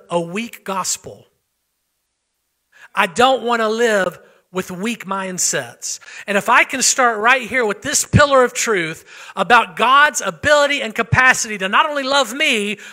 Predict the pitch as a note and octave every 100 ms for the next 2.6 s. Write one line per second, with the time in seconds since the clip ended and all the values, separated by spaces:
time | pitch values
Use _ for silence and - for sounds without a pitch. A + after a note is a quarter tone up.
0 | - A#3 B3 A#3+ C4+ D4 C#4+ D4 D4+ C#4
1 | A3+ G3+ F#3+ A3 G3+ E4 E4+ D4 C4 A#3
2 | G#3 F3 D#3+ D3 E3